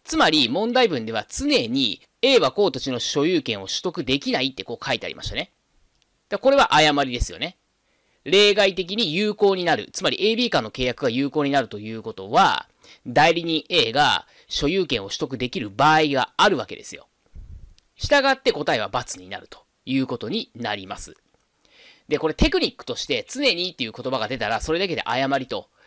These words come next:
えー、する方いるんですけれども、これはやめておきましょう。まあ、今回の問題ではこのテクニックで解けちゃうんですよ。解けちゃうけれども、これ解けない問題も作れるんですね。なのできちんとルールを頭に入れておくことをお勧めします。で、短期講座では、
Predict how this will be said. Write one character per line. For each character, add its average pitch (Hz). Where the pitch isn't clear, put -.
え 127
ー、 120
す 160
る 156
方 143
い 143
る 214
ん 165
で 101
す -
け 98
れ 95
ど 101
も、 123
こ -
れ 180
は 180
や 135
め 156
て 156
お 143
き 131
ま 135
し -
ょ 110
う。 -
ま 165
あ、 -
今 320
回 180
の 127
問 127
題 135
で 127
は 107
こ -
の 180
テ 196
ク 160
ニ 117
ッ -
ク -
で 95
解 139
け 139
ち -
ゃ 98
う 90
ん 78
で -
す -
よ。 87
解 240
け 262
ち -
ゃ 139
う 113
け 113
れ 101
ど 104
も、 117
こ 110
れ 107
解 135
け 285
な 233
い 123
問 117
題 110
も 101
作 -
れ 226
る 220
ん 135
で -
す -
ね。 202
な 226
の 190
で 139
き 180
ち 294
ん 226
と 233
ル 208
ー 196
ル 180
を -
頭 -
に 156
入 135
れ 135
て 147
お 135
く -
こ 131
と 190
を -
お 139
勧 127
め 165
し -
ま 104
す。 -
で、 -
短 220
期 -
講 214
座 131
で 92
は、 123